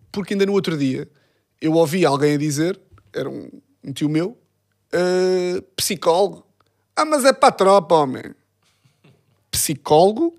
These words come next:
vai, mas é para a tropa, homem. Para a Guiné. Vai para a tropa. Eu vou ter, vou, vou estar ali com um gajo a falar da minha vida. Oh, caralho, pá, sou paneleiro, ok. Ou seja, <laughs> e à mesa,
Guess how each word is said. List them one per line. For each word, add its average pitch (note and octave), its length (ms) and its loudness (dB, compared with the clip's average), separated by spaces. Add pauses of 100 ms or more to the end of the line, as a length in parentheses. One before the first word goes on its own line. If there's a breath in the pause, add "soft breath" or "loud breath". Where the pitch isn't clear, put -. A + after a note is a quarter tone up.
vai, F3+ 300 2
mas G#3 280 -2
é G3+ 80 2
para A3 200 0
a - 20 2
tropa, G#3 500 0 (160)
homem. F3 560 2 (1200)
Para D#3+ 100 2
a D#3+ 40 2
Guiné. F3+ 600 0 (1300)
Vai - 100 -12
para - 120 -8
a - 40 -8
tropa. G3 400 2 (240)
Eu - 120 0
vou G#3 100 -4
ter, G#3 120 0
vou, G3 200 0
vou F#3 120 0
estar G3 160 4
ali G3 120 4
com G3 100 -8
um - 20 -6
gajo F#3+ 180 -2
a - 20 0
falar F#3+ 220 0
da F3+ 60 -6
minha F3 160 -4
vida. D3+ 360 -6 (600)
Oh, C#4 80 -4
caralho, E3 400 2
pá, - 260 -16
sou - 140 -18
paneleiro, D#3 440 -2
ok. - 200 -14 (340)
Ou E3+ 80 -4
seja, D3 280 0 (840 soft breath)
<laughs> - 280 -2 (1400 soft breath)
e F#3 140 0
à F#3 120 4
mesa, E3 480 0